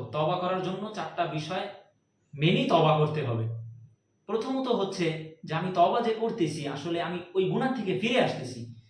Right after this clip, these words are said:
এবং আল্লাহ পাক রব্বুল আলামিনের নিকট আমি লজ্জিত হচ্ছি এই গুনার উপর যে, "হ্যাঁ আল্লাহ, আমি এই গুনাহটা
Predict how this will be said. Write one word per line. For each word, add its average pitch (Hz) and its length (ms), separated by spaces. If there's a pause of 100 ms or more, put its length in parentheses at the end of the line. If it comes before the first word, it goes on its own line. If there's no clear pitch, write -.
(120)
এবং 160 160
আল্লাহ 180 280
পাক 202 160
রব্বুল 180 260
আলামিনের 175 480
নিকট 185 360
আমি 156 520 (720)
লজ্জিত 220 380
হচ্ছি - 380
এই 165 220
গুনার 156 360
উপর 123 400
যে, 165 140
"হ্যাঁ 160 140
আল্লাহ, 170 400
আমি 175 180
এই 180 220
গুনাহটা 160 540